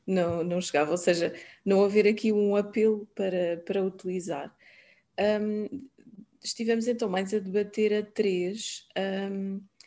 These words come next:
e, e a pensar, um, um desafio é a questão de que, hum, o tema da, da mi-, da media literacy dentro daquela plataforma,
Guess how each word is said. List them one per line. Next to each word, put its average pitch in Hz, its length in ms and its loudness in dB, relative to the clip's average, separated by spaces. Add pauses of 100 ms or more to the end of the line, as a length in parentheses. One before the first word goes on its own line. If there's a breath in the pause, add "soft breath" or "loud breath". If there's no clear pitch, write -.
(320 soft breath)
e, 190 280 -4
e 208 40 6
a 202 40 6
pensar, 196 640 -2
um, 196 380 -4
um 208 60 2
desafio 226 880 -4 (600)
é 185 420 0
a - 20 -2
questão 196 480 -4
de 180 120 -10
que, 190 560 -2 (380)
hum, 170 220 -8 (680 soft breath)
o 190 140 0
tema 185 480 2
da, 175 280 0
da 170 140 -2
mi-, 185 240 -2
da 175 180 -4
media 180 300 -2
literacy 214 640 -2
dentro 190 480 2
daquela 180 400 4
plataforma, 233 840 2